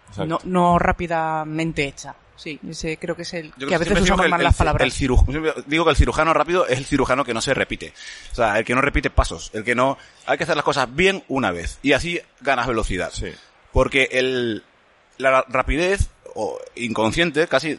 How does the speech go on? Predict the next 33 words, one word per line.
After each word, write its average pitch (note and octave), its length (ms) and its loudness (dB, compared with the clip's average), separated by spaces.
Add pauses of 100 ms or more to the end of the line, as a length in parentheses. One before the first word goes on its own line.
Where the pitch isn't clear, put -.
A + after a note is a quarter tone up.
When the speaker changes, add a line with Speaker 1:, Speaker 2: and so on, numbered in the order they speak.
(160)
Speaker 3:
hace C3 400 0
que G#2+ 400 2
tengas B2 200 -2
que C3+ 80 0
repetir G#2+ 260 -2
cosas, C#3 460 4
que B2+ 80 -4
no A#2 80 -10
te B2 60 0
guste B2 180 -2
el G#2+ 40 0
resultado, A#2+ 540 0
que A2+ 80 -6
luego, A#2 320 -2
eso C3+ 200 -4
al C3 40 2
final C3+ 220 0
alarga A#2+ 300 2
la G2 40 0
cirugía. F#2+ 400 -6 (300)
Un D#3 100 -6
fijador D#3 240 2
externo F#3 560 -2 (240)
es C#3 140 -10
una A#2+ 160 -2
cosa B2+ 160 -2
que A2 80 -8
se A#2+ 80 -6
pone A2+ 400 0 (600)
bien, F#3+ 600 0
con G#2+ 160 -6
su A#2 160 -8
tiempo, F#3 560 -2